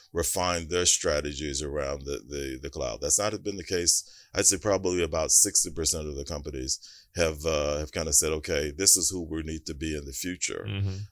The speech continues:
Speaker 1: Um, and they're investing in that. And,
Speaker 2: Mm-hmm.
Speaker 1: and the, I think the, one of the more powerful things is that these are the organizations that have said, "Look, we have, we understand y-, y-, you know, your organization. We understand the culture and the such.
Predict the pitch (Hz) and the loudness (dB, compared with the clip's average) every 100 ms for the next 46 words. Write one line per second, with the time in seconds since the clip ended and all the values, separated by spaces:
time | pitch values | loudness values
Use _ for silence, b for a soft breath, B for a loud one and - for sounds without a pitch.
0 | - 80 78 71 90 82 80 78 80 95 | -6 -2 -2 -2 -2 0 -2 0 2 4
1 | - 73 65 57 52 50 57 78 101 80 | 4 2 -4 -6 -6 -6 -6 -4 -4 -4
2 | 78 78 78 80 90 80 80 87 82 78 | -6 -8 -12 -8 -8 -8 -6 -4 -4 -6
3 | 73 71 - 120 147 131 80 73 71 71 | -6 -6 -4 -2 0 -2 -6 -4 -6 0
4 | 73 76 71 73 65 - _ b b - | 0 2 -2 -2 -2 -4 _ b b -20
5 | - 92 117 107 95 90 87 87 78 80 | -8 0 4 4 4 2 0 -2 0 2
6 | 82 82 78 82 76 73 82 73 80 78 | 2 0 0 0 0 0 0 0 -2 -2
7 | 95 127 120 113 - 101 98 - 85 85 | -2 -2 -2 -2 -2 0 2 2 2 -2
8 | 80 76 58 62 57 - 67 73 69 67 | -4 -8 -10 -10 -10 -12 -12 -10 -10 -12
9 | 76 71 71 73 73 71 71 67 65 - | -10 -10 -8 -6 -6 -4 -4 -2 -4 -6
10 | 50 50 - B B B 87 92 101 107 | -8 -14 -18 B B B -2 2 2 4
11 | 101 - 87 85 82 80 78 73 85 87 | 2 2 2 2 0 -2 -6 -2 0 0
12 | - 71 67 69 67 64 - | -2 -4 2 2 2 0 -4